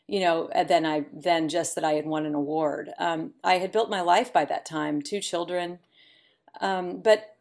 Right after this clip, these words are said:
I look back on it all, and, and that Tony Award, it does sort of,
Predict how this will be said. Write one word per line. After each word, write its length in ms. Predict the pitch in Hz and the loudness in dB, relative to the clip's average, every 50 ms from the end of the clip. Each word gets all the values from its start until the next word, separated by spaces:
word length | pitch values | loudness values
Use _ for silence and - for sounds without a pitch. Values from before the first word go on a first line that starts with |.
| _ - | _ 4
I 120 | 226 226 | 4 6
look 240 | 226 262 285 277 - | 6 6 4 6 6
back 260 | 208 190 202 208 208 | 6 6 6 6 2
on 140 | 196 175 165 | 0 -2 -2
it 100 | 160 156 | 0 0
all, 260 | 160 151 151 151 151 | 2 4 4 4 4
and, 240 | 151 147 147 139 - - | 4 2 0 0 -2 -2
and 460 | - 175 165 160 156 156 151 151 - - _ _ _ _ _ _ _ _ _ _ - | -2 -2 0 0 0 -2 -2 -4 -8 -12 _ _ _ _ _ _ _ _ _ _ 2
that 240 | - 220 226 - - | 6 6 6 6 2
Tony 320 | - 208 214 214 208 196 | -2 -2 0 0 0 -2
Award, 560 | 190 175 170 175 170 165 160 160 160 147 - - - - - - _ _ _ | -4 -2 0 0 2 2 2 0 -2 -4 -8 -12 -16 -20 -20 -20 _ _ _
it 140 | 214 214 208 | 4 4 8
does 300 | 226 233 247 254 247 - | 8 8 8 8 6 2
sort 200 | - 220 196 185 | 2 2 2 2
of, 320 | 185 170 156 151 - - | 2 0 0 -2 -8 -14